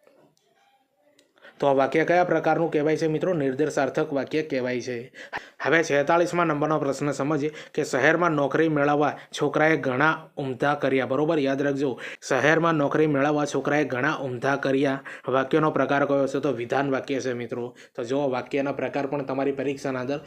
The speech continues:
એકાદ બે માર્ક્સના અંદર પૂછાશે. હવે સુડતાલીસમાં નંબરનો પ્રશ્ન સમજીએ કે પડદો ખુલ્યો પણ નાટક ભજવાયું નહીં. કયા પ્રકારનું વિધાન છે, બરોબર? તો આ વાક્ય કયા પ્રકારનું છે? તો સંયુક્ત વાક્ય છે મિત્રો, બરોબર? એક વાક્ય એવું બને છે કે પડદો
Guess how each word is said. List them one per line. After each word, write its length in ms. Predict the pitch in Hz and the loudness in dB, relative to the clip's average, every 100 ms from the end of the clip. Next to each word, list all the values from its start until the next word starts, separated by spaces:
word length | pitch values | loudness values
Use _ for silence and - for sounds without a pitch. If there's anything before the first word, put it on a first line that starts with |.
| - | -8
એકાદ 280 | 139 127 139 131 | -6 -2 -4 -2
બે 180 | 143 127 | -2 -2
માર્ક્સના 300 | 120 - 131 | -6 -6 -4
અંદર 120 | 143 | -4
પૂછાશે. 580 | - 131 135 123 113 120 120 127 - - - _ _ _ _ _ _ _ _ _ _ _ _ - - | -6 -6 -4 -6 -6 -8 -10 -16 -20 -20 -20 _ _ _ _ _ _ _ _ _ _ _ _ -20 -8
હવે 180 | 131 143 | 0 2
સુડતાલીસમાં 640 | 156 151 147 175 175 175 160 | 4 2 4 2 4 2 2
નંબરનો 280 | 147 156 156 | 4 2 2
પ્રશ્ન 240 | 143 143 151 | 0 -2 -2
સમજીએ 320 | 139 160 139 165 - - | -2 -2 0 -2 -6 -4
કે 80 | 160 156 | 0 2
પડદો 280 | 147 151 180 180 | 2 4 4 2
ખુલ્યો 260 | - 165 180 | 2 2 4
પણ 220 | 170 175 147 | 4 4 4
નાટક 260 | 135 160 139 | 4 2 2
ભજવાયું 480 | 135 147 143 143 143 | 0 2 4 4 2
નહીં. 260 | 135 135 - - - | 0 -2 -6 -16 -4
કયા 200 | 151 175 175 | 4 4 4
પ્રકારનું 460 | 147 151 151 156 139 127 | 4 4 4 2 0 -4
વિધાન 320 | 127 131 135 135 | -2 2 0 0
છે, 100 | 135 135 - 131 | -2 -2 -6 0
બરોબર? 260 | 151 160 | 0 0
તો 120 | 151 | 0
આ 80 | 139 127 | 0 0
વાક્ય 240 | 123 151 | -2 -2
કયા 240 | 147 156 143 | 0 0 0
પ્રકારનું 360 | 139 139 131 113 | 0 0 -2 -6
છે? 80 | 117 - - | -10 -12 -6
તો 80 | 139 | -6
સંયુક્ત 420 | - 139 156 160 139 | 0 0 2 0 0
વાક્ય 280 | 127 143 131 | 0 -2 -4
છે 120 | 135 | -4
મિત્રો, 320 | 120 117 123 117 | -6 -4 -4 -2
બરોબર? 280 | 139 170 185 - - 143 | 0 0 -2 -4 -2 -2
એક 120 | 143 | 0
વાક્ય 220 | 135 147 | 0 0
એવું 160 | 143 151 | 0 2
બને 180 | 135 135 | 0 0
છે 200 | 147 180 - | 0 -4 -4
કે 100 | 165 | -4
પડદો 380 | 156 147 147 165 | 0 0 4 2